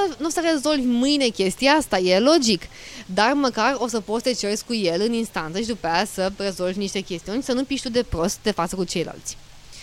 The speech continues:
A, cam astea sunt lucrurile de ținut minte pe, pe un S R L, pentru că altfel, din punct de vedere procedural, sunt efectiv tehnicalități.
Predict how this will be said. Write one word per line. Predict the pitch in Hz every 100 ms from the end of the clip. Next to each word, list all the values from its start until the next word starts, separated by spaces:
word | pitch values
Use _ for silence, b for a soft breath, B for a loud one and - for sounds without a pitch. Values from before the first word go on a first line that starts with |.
| B B B B -
A, | 220 233 240 240 240 233 233 233 233 233 226 226 214 - -
cam | - 294 339 370
astea | 392 370
sunt | 339 294 269
lucrurile | 254 262 262 262 240 233 226 214 196
de | 214 214
ținut | - 214 214 196
minte | 208 202 196
pe, | - 190 185 180 180
pe | 196
un | 185 180
S | -
R | 180 170
L, | 165 156
pentru | 202 220
că | 233
altfel, | 226 294 302 320 262 B B B B - 226
din | 226 240
punct | 285 320
de | 269
vedere | 277 311
procedural, | 294 285 240 254 277 294
sunt | 269 247
efectiv | 277 285 269 262
tehnicalități. | 262 226 240 220 220 - 175 - -